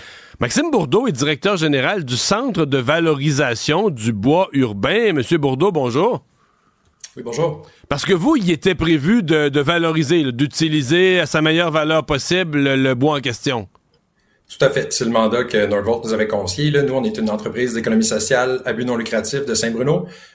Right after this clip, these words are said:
Speaker 2: On avait pour mandat d'abattre et de faire la valorisation, là, au plein potentiel de chacun des arbres du site, autant les arbres vivants que les arbres morts.
Speaker 1: Fait qu'un arbre qui a des morceaux de métal, euh, bord en bord à travers, ça veut dire quoi pour vous ?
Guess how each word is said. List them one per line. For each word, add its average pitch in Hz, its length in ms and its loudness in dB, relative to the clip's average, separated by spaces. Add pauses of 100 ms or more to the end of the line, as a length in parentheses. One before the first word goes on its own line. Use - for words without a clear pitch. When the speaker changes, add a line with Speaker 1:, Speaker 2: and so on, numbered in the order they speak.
(160)
Speaker 2:
On 110 160 2
avait 110 240 2
pour 113 140 0
mandat 113 360 2
d'abattre 117 480 0
et 110 80 -4
de 107 260 -4
faire 117 200 -2
la 117 100 -2
valorisation, 123 720 0
là, 123 100 -4
au 110 120 -4
plein 127 280 -6
potentiel 120 760 -4
de 104 80 -8
chacun 107 300 -6
des 107 220 -6
arbres 107 220 -4
du - 100 -8
site, - 320 -4
autant 95 240 -6
les 101 180 -6
arbres 92 160 -6
vivants 98 260 -6
que - 100 -16
les 104 120 -8
arbres 98 140 -6
morts. 95 340 -6 (460)
Speaker 1:
Fait 110 80 -4
qu'un 123 240 -2
arbre 165 240 0
qui 139 80 -4
a 139 60 0
des 131 100 0
morceaux 139 320 0
de 151 40 2
métal, 151 460 0
euh, 120 140 0
bord 127 240 0
en 131 100 0
bord 143 220 0
à 127 60 -2
travers, 127 360 -2
ça 139 100 -4
veut 117 120 -2
dire 104 180 -2
quoi 139 140 0
pour 107 160 -2
vous ? 120 220 0